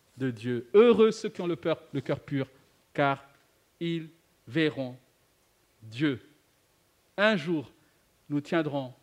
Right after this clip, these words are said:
dans sa présence parfaite pour l'éternité. Quelle expérience merveilleuse nous attend, chers amis. Nous allons le voir. Nous allons voir notre Seigneur Jésus-Christ.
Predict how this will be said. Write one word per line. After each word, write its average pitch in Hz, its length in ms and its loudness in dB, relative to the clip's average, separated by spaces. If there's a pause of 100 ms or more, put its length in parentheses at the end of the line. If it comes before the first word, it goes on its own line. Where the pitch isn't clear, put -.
(100)
dans 151 80 -14
sa 123 200 -14
présence - 800 -6 (800)
parfaite - 600 -10 (1000)
pour 143 360 -6 (180)
l'éternité. 117 640 -12 (1800)
Quelle 220 240 4
expérience 165 460 0
merveilleuse 147 440 0
nous 123 140 -14
attend, 113 220 -12
chers 113 240 -12
amis. 104 200 -12 (460)
Nous 160 280 0
allons 147 280 2
le 123 140 -4
voir. 117 440 -10 (1700)
Nous 165 200 0
allons 175 160 4
voir 170 300 2
notre 147 220 -4
Seigneur 143 380 -4
Jésus-Christ. - 640 -16